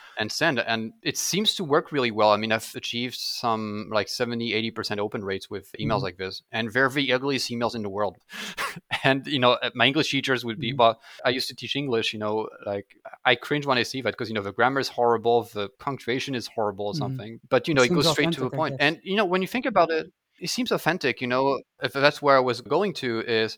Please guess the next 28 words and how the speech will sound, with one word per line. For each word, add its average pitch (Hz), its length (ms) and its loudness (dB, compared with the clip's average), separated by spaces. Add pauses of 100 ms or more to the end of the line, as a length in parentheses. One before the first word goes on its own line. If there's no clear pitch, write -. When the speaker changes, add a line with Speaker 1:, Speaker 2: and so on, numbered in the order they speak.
Speaker 1:
people 156 300 0
think, 143 440 0 (140)
"Okay, 143 540 0
if 139 140 -4
someone's 165 600 2
writing 156 240 4
a 131 60 0
sequence 143 560 -2
through 131 160 -4
a - 20 -2
sequencer, 113 760 -4
they're 156 120 -2
going 170 260 0
to 156 60 -8
make 143 140 0
sure 147 200 -4
the 123 80 -6
spelling's 135 420 0
right, 87 220 -4 (180)
or 123 80 -8
they're 131 120 0
going 139 220 0
to 135 80 -8
make 123 140 0
sure - 160 -4
there's 113 180 -4
no 110 100 -4
typos." 120 480 -2